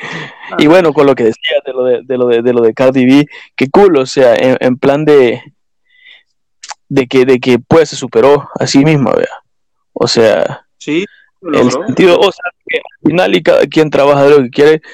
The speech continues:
Speaker 2: como dijo el padrino un día, "No soy quien para juzgar lo que una persona hace para llevar alimento a su casa".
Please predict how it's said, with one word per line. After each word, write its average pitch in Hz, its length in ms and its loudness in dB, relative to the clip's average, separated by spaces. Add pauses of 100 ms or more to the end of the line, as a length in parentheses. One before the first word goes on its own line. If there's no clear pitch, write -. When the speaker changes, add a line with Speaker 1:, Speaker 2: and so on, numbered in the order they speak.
(200)
Speaker 2:
como 131 240 0
dijo 143 180 2
el 131 80 2
padrino 131 440 2
un 131 60 2
día, 147 460 2
"No 131 140 -6
soy 127 180 -2
quien 131 260 -2
para 127 300 2
juzgar 127 500 -2 (300)
lo 127 160 0
que - 120 -2
una 127 160 2
persona 123 600 -2
hace 123 240 -4
para 110 320 0
llevar 110 300 4
alimento 117 440 0
a 113 40 2
su - 140 -10
casa". 123 340 -2